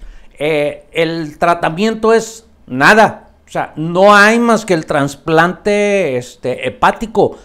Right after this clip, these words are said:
eh, para tratar, todo lo demás es paliativo, todo lo demás es evitar que le vuelva a subir el líquido.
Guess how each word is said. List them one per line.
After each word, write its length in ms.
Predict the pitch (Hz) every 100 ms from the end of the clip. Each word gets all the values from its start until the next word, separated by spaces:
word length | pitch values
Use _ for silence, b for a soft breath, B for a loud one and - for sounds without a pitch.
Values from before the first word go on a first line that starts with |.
| B B
eh, 120 | -
para 360 | - 143 135 123
tratar, 480 | 123 117 170 202 -
todo 160 | 190
lo 100 | 214
demás 320 | 233 220 214
es 120 | 220 -
paliativo, 800 | - 226 190 - 180 214 214 - -
todo 180 | 175
lo 120 | 214 220
demás 360 | 190 190 202
es 160 | 214 196
evitar 480 | 208 170 170 180 185
que 100 | 214
le 100 | 185
vuelva 300 | 175 185 202
a 40 |
subir 300 | 190 170 175
el 140 | 180
líquido. 540 | 156 180 202 214 220